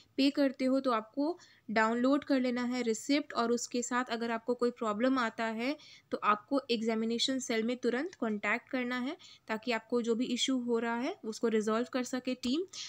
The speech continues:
और आपके इस, ये सब इशू हो जाने के बाद जब फॉर्म का जो लास्ट डे है उसके बाद अगर आप जाके कंप्लेन करोगे तो आपको एंटरटेन नहीं किया जाएगा, आपका कोई भी बात नहीं सुनेगा,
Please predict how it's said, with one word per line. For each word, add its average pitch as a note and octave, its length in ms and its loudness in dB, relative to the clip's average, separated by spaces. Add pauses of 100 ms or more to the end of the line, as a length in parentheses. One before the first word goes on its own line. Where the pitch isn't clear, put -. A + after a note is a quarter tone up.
(280)
और G3+ 400 2
आपके A#3+ 840 0 (680)
इस, - 220 -8
ये A#3 120 0
सब A#3 220 -4
इशू C4+ 280 2
हो A#3 160 0
जाने A#3 260 -2
के A#3 160 -2
बाद - 800 -10
जब A#3+ 160 4
फॉर्म A#3+ 280 0
का B3 140 0
जो A#3+ 140 2
लास्ट G#3+ 380 2
डे A#3+ 80 4
है A#3+ 60 2
उसके A#3+ 260 0
बाद A3 220 0
अगर A#3 160 0
आप A3+ 100 0
जाके A3+ 240 -2
कंप्लेन A3 420 -2
करोगे A3 440 -2
तो A#3 100 -4
आपको G#3 220 -2
एंटरटेन A3 500 -2
नहीं G#3+ 260 0
किया A#3 240 -2
जाएगा, A3 360 -4
आपका G#3+ 220 -4
कोई G#3+ 180 -2
भी A#3+ 140 0
बात A3 280 -2
नहीं G#3+ 240 2
सुनेगा, F3+ 500 -6